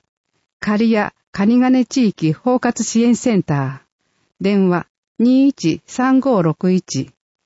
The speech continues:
第四月曜日、午後一時から三時。参加費二百円。地区、中部、一、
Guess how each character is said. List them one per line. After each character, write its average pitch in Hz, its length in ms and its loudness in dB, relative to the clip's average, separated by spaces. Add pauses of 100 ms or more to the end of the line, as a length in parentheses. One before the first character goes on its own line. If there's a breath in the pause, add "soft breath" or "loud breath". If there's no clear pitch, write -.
(500)
第 240 280 0
四 262 200 2
月 233 280 -2
曜 196 220 2
日、 151 260 -6 (400)
午 226 160 -2
後 190 220 -2 (200)
一 254 240 0
時 220 100 0
か 151 140 -4
ら 143 320 -6
三 196 360 -2
時。 - 180 -14 (400)
参 240 260 0
加 - 140 -6
費 - 280 -8 (200)
二 190 100 0
百 240 320 -2
円。 135 240 0 (1080)
地 247 120 -4
区、 - 260 -6 (760)
中 240 240 0
部、 139 180 -6 (640)
一、 - 400 -4